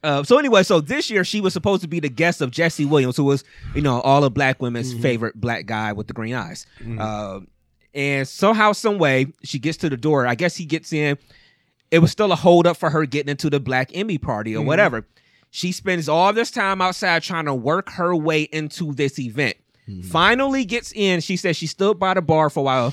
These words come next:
Speaker 1: She Snapchatted a lot, Snapchatted a lot of this shit, Snapchat stories.
Speaker 2: Mm-hmm.
Speaker 1: Stood by the bar. There was a section of the whole Insecure cast. When she started making her way towards the Insecure cast, security came and yoked her ass up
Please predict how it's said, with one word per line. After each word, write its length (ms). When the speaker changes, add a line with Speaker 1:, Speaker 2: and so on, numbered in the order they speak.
Speaker 1:
She 140
Snapchatted 500
a 60
lot, 200
Snapchatted 520
a 40
lot 200
of 40
this 120
shit, 240
Snapchat 420
stories. 380
Speaker 2:
Mm-hmm. 320
Speaker 1:
Stood 360
by 160
the 80
bar. 380
There 160
was 200
a 80
section 580
of 160
the 140
whole 340
Insecure 640
cast. 580
When 100
she 140
started 280
making 280
her 100
way 180
towards 280
the 120
Insecure 520
cast, 560
security 480
came 340
and 220
yoked 240
her 180
ass 380
up 300